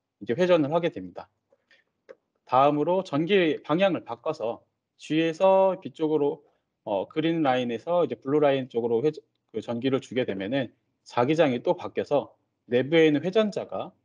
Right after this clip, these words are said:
이쪽으로 변경이 되고요. 이렇게 전기적으로 이제 인가를 하는 방향과 두 개의 선을 이제 바꿔주게 되면은 모터가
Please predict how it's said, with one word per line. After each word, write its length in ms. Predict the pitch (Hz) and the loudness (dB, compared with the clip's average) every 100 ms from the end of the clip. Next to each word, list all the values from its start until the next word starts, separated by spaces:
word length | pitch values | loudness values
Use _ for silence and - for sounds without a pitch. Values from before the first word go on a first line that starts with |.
| _ | _
이쪽으로 400 | - - 110 110 | -14 -4 0 0
변경이 460 | 107 101 101 104 104 | 0 -6 -4 -4 -4
되고요. 440 | 98 95 110 107 - _ _ _ _ | -8 -4 -2 -2 -6 _ _ _ _
이렇게 680 | 123 135 135 180 180 180 175 | 2 2 2 4 6 4 2
전기적으로 680 | 131 127 143 135 127 123 | -4 -2 2 0 0 -2
이제 440 | 117 107 104 98 95 _ - - _ _ _ _ _ _ _ _ - | -2 -2 -2 -4 -6 _ -20 -20 _ _ _ _ _ _ _ _ -8
인가를 320 | 123 139 131 | 0 4 4
하는 280 | 139 190 147 | 2 0 -2
방향과 640 | - 117 131 123 120 151 | -2 -2 -2 -2 2 2
두 140 | 151 113 | 0 -2
개의 240 | 131 123 | -2 0
선을 320 | - 180 143 | -2 -4 -2
이제 140 | 104 107 | -4 -8
바꿔주게 580 | - 110 151 127 120 123 | -8 -2 0 0 0 -2
되면은 480 | 98 98 117 117 104 _ _ _ _ - | -4 -6 -6 -6 -10 _ _ _ _ -14
모터가 520 | 110 110 101 107 156 | -6 -4 -2 -4 -4